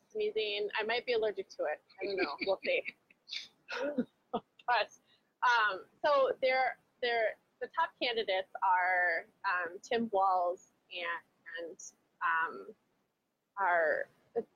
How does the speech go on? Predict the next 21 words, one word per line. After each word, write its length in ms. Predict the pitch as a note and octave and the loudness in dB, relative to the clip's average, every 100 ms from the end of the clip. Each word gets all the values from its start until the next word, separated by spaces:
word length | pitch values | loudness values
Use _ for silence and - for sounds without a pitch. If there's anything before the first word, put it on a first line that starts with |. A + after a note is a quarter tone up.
| - | -6
current 200 | C#4+ A#3+ | -2 0
Attorney 380 | A#3 - G#3+ G#3 | 0 0 0 2
General 400 | G3 F#3 F#3+ F#3 | 0 0 0 2
Lori 220 | F3+ F#3+ | 2 0
Swanson 720 | - E3+ E3 - F3 F3+ F#3 - _ | -2 -4 -4 -4 -4 -4 -8 -12 _
and, 500 | A3 G3+ F#3 F#3+ F#3+ - - - | 0 2 0 0 -2 -6 -14 -8
um, 200 | F3 E3+ - | -6 -6 -2
a 60 | |
woman 260 | G3 G3 G3+ G3+ | 0 2 2 2
who's 120 | F#3 | 0
local 300 | F#3 F#3 F#3+ - | 0 0 -2 -2
here 480 | E3+ D#3 D#3 D3 _ _ _ | -2 0 -2 -4 _ _ _
in 140 | G3 F3 - - | -10 -10 -8 -8
Saint 140 | - - | -8 0
Paul, 380 | B3+ A#3+ G3+ F#3 - | 4 6 4 2 -2
Erin 240 | F#3 F3+ | -4 -4
Murphy. 440 | F#3 - E3+ D3+ - _ _ - | -6 -4 -2 -4 -6 _ _ -2
I, 200 | G3 - | 0 2
I 20 | A#3+ | 2
don't 160 | C4+ | 0
think 140 | C4+ | -2